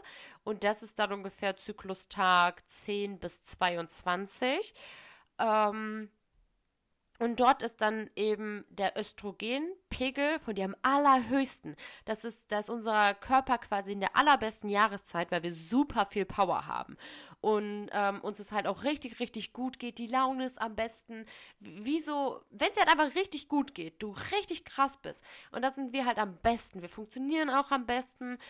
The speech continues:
Wir können am besten mit unserer Art überzeugen und wir glänzen richtig.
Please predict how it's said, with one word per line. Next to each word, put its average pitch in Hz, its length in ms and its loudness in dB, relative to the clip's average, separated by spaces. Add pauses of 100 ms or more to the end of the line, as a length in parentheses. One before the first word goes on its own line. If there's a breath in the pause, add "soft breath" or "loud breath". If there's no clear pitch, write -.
(140 loud breath)
Wir 190 80 -12
können 233 240 -6
am 214 120 0
besten 226 260 -2
mit 226 100 -2
unserer 233 340 2
Art 294 260 6
überzeugen 233 520 -2
und 208 140 -4
wir 196 80 -2
glänzen 190 500 -4
richtig. - 640 -12